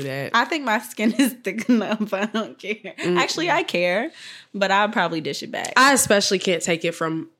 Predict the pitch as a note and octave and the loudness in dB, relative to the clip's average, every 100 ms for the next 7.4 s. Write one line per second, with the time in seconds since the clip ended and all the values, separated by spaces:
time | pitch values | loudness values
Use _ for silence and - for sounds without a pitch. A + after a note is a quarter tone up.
0 | - E3+ E3+ D#3 F3+ D#3 E3 - - C#3+ | -10 0 0 0 -2 0 -2 -2 -6 -4
1 | C#3 D3 E2 F#2+ - E3+ D#3+ F3 F3 F#3+ | -4 -4 -6 -6 -6 -6 0 2 4 2
2 | F3+ - - F#3 F3 - E3+ D#3+ - D#3 | 0 -6 -2 2 2 2 0 -2 2 0
3 | D3+ D3+ D3+ D#3 D3+ D3+ D#3 D3 D3 D#3 | 0 -4 -4 -4 -4 -8 -6 -6 -2 -2
4 | C#3 D3+ D3+ D#3+ D#3 D3+ D#3 D#3+ E3+ G#3 | -2 -2 -2 -2 -4 -4 -8 -8 -6 -4
5 | A3+ G#3 F3 D#3+ F3 D3 A2+ D3+ _ - | 0 0 2 0 -2 -6 -10 -12 _ -20
6 | - _ - E4 G#4+ G#4+ F#4+ A#3 D#3 D3+ | -20 _ -6 -4 -2 2 2 2 0 0
7 | C#3 D3+ A2+ | -4 -4 -8